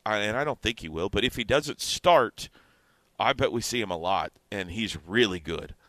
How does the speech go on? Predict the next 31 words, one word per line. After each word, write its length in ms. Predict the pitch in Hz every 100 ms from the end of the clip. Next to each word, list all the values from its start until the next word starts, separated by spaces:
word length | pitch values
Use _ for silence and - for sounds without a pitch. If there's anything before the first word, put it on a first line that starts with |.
| _ _ _ _ _
So, 520 | - - 104 95 92 92
um, 400 | 90 87 82 82 _ _ _ _ _ _ _ _ _
but 220 | 151 160 - _ _ _ -
A 160 | 131
and 80 | 170
M's 180 | 175 165
got 220 | 170 170
a 20 |
really 240 | 156 156 160
good 180 | 151 143
bullpen 420 | 147 - 143 131
too. 200 | - 120
So 140 | 101 - - - -
I, 120 | 175
I, 500 | 170 170 156 160 147
I'm 100 | 180
beating 260 | 165 170 147
around 240 | 143 139
the 60 | 117
bush. 280 | 107 101 - _ _ _ _
Slight 600 | - - - 156 170 202 -
edge 360 | 151 151 147 -
Notre 360 | 139 143 135 123
Dame 300 | 123 113 104
because 360 | 107 127 107
they're 180 | 101 113
the 120 | 104
more 160 | 104 98
fundamentally 680 | - 113 104 101 98 92 87
sound 380 | - 90 82
team. 260 | 78 80